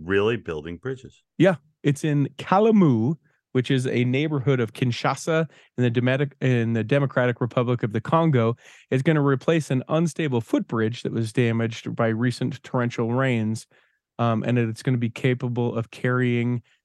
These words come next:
Speaker 2: uh, vehicles up to ten tons. The church, uh, made that hundred thousand dollar donation, um, and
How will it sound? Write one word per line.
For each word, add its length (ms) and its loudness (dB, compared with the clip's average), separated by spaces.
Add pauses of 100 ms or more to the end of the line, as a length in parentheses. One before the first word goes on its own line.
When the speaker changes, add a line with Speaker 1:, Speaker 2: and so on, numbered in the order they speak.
(200)
Speaker 2:
uh, 140 0
vehicles 520 0
up 160 -6
to 220 -6
ten 460 -2 (180)
tons. 580 -2 (560)
The 80 -4
church, 560 -4 (100)
uh, 140 -2
made 260 0
that 220 -2
hundred 320 -4
thousand 320 -2
dollar 420 -2
donation, 720 -2 (460)
um, 560 -2 (1040)
and 1080 -2